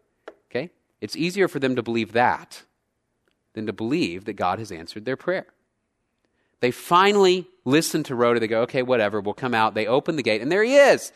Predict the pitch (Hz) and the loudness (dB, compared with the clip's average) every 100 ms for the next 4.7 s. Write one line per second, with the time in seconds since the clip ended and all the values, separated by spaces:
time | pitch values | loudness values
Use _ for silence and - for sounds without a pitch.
0 | _ _ _ 180 196 - 254 240 - 262 | _ _ _ 2 2 4 6 6 6 6
1 | 269 349 359 330 330 392 359 330 427 392 | 8 10 10 8 8 8 8 8 6 8
2 | 311 214 202 175 - - _ - - - | 8 6 4 2 2 -6 _ -14 -8 -6
3 | - - - - - _ _ _ _ _ | -4 -4 -4 -6 -8 _ _ _ _ _
4 | _ - 170 127 147 127 - | _ -6 -4 -2 -2 -2 -6